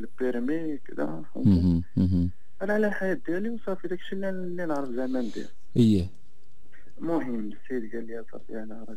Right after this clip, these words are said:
Speaker 1: غتخدم معنا، غنهضر مع واحد الباترون ديالي، المهم غنقاد لك المسائل ديالك وغدا ان شاء الله وطلع تخدم".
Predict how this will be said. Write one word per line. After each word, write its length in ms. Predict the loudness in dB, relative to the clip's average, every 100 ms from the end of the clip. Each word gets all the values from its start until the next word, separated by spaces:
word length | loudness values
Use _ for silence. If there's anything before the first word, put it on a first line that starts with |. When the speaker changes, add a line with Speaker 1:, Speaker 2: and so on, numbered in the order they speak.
| -6
Speaker 1:
غتخدم 340 | -6 -6 -4
معنا، 400 | -4 -4 -4 -2 -2
غنهضر 360 | -2 -4 -4
مع 140 | -4 -4
واحد 200 | -4 -6
الباترون 540 | -4 -4 -4 -4 -4 -4
ديالي، 760 | -4 -4 -4 -4 -4 -6 -6
المهم 420 | -4 -2 -2 -2
غنقاد 300 | -4 -4 -4 -6
لك 140 | -6 -4
المسائل 460 | -4 -4 -4 -4
ديالك 480 | -2 -4 -4 -4 -4
وغدا 640 | -4 -2 -2 -4 -4 -4
ان 60 | -4
شاء 220 | -4 -4 -4
الله 120 | -4
وطلع 260 | -2 -4
تخدم". 320 | -4 -4 -4